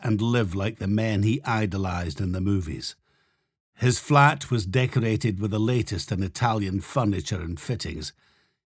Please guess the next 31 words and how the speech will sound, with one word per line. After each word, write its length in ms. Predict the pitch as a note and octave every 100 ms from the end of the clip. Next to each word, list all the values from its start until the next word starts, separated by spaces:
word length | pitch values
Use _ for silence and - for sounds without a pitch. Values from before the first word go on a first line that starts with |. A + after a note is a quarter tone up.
| _ _
He 200 | - C3
had 160 | C3+ D3
his 140 | C#3+
own 300 | E3 E3+ D3
personal 640 | C#3 C3 C3 C#3 C#3 A#2 A2
multi-gym 880 | G#2+ A2+ G#2+ G#2+ F2+ F2+ C2+ A#1+ - _ _ -
and 180 | G2 A#2
worked 280 | D3+ C#3+
out 220 | C#3+ B2+ C#3
every 320 | D3+ C#3 C#3+
day 320 | A#2+ C3 A#2+
to 140 | G2 G#2
develop 440 | F#2 A2 A2+ G#2
his 160 | G2+ F2
massive 580 | G2+ A#2 B2+ G2 D#2+ D2+
physique, 600 | - E2+ F#2 A2 - - _ _ _ _
and 160 | C3 C3
bought 240 | C#3+ D#3
fifteen 500 | - G3 - F#3 E3
hundred 400 | C#3+ C#3+ C3+ A#2
pound 360 | - C3+ B2+ A2+
Versace 600 | A#2 - B2+ C#3 B2 A2+
suits 340 | - D3 C#3
from 180 | - G2+
the 100 | G2+
company's 500 | - A#2 A2 G#2 F#2+
store 400 | - - B2+ A2
in 180 | F2+ F2+
Glasgow 440 | A2 A2+ G2+ G2
city 340 | F#2 G#2 F#2+ G2+
centre. 540 | - B2 G#2+ -